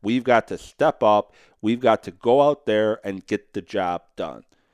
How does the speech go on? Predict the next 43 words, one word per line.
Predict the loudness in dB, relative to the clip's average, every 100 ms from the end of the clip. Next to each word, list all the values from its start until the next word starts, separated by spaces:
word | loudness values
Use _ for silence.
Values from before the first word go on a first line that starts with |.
| _ _ _ _ _ _ _ _ -6
At | -4
the | 0
end | 0 0
of |
the | -2
day, | 0 2 4 4 0 -4 -12
Lorenzo | -6 -6 -4 -6
Cain | -6 -6 -6
is | -8
right. | -6 -8 -8 -14 _ -20 _ _ _ _ _ _ _ _ _ _ _
It's | -6 -4
the | -6
personnel | -4 -4 -4 -4 -2 0 -2 -6 _
who | -4 2
are | 4
holding | 4 2 2 -2
the | -2
bats | 0 2 0 -6 -14 -10
that | -6 -4
need | -2 -4 -4
to | -10
figure | -6 -2 0 0 -4
it |
out. | -4 -8 -12 _ -20 -20 _ _
A | 2
hitting | 4 4 2
coach | 0 0 -2
can | -4
only | -4 -4
do | -6
so | -8 -10
much. | -6 -6 -6 -10
The | -4
hitting | -2 -2
coach | -2 -2 -2 -4
is | -4
not | -6 -4
gonna | -4 -2
hold | 0 0 0
the | 0
bat | 0 0 -2
for | 0 2 2
you. | -2 -2 -4